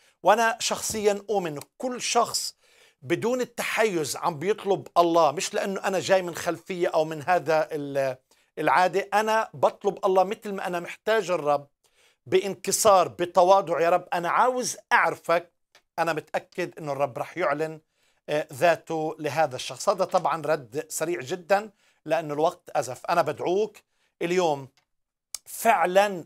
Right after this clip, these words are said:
إذا في داخلك أي كراهية، قل له: "يا رب، تعال املأني بمحبتك، غيرني،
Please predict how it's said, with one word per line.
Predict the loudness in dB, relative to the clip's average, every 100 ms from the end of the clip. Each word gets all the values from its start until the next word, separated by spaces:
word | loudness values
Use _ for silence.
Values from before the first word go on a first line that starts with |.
| -6
إذا | -2 -2
في | -4 -2
داخلك | 0 0 -4 -6 -2
أي | -2
كراهية، | -2 -2 -2 -2 -6 -10 -12 _ _ _ 0
قل | 0 2
له: |
"يا | 4 4
رب، | 4 0 _
تعال | 0 4 4 2
املأني | 0 -2 -2 -6
بمحبتك، | -6 -6 -4 -6 -6 -6 -8 -4
غيرني، | -2 -2 4 4 4 0 -12